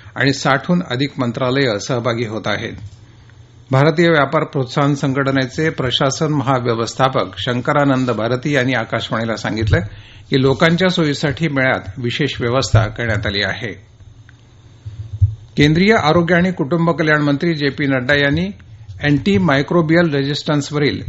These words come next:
राष्ट्रीय कृती योजनेच्या दुसऱ्या आवृत्तीचा काल नवी दिल्लीत आरंभ केला. या प्रतिरोधामुळे विशेषतः शस्त्रक्रिया प्रक्रिया, कर्करोग उपचार आणि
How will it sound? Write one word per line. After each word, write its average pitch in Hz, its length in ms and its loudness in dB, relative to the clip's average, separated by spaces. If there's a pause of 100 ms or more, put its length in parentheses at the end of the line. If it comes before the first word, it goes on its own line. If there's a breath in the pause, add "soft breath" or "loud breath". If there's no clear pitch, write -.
(140)
राष्ट्रीय 131 540 0
कृती 143 360 -4
योजनेच्या 135 600 2
दुसऱ्या 127 400 -2
आवृत्तीचा 120 640 -2
काल 120 260 0
नवी 123 220 -2
दिल्लीत 123 360 -2
आरंभ 127 260 0
केला. 98 300 -2 (840 loud breath)
या 139 160 6
प्रतिरोधामुळे 156 800 2
विशेषतः 147 580 -2
शस्त्रक्रिया 139 640 -2
प्रक्रिया, 131 500 -4
कर्करोग 131 680 -2
उपचार 117 460 -2 (420 loud breath)
आणि 139 160 4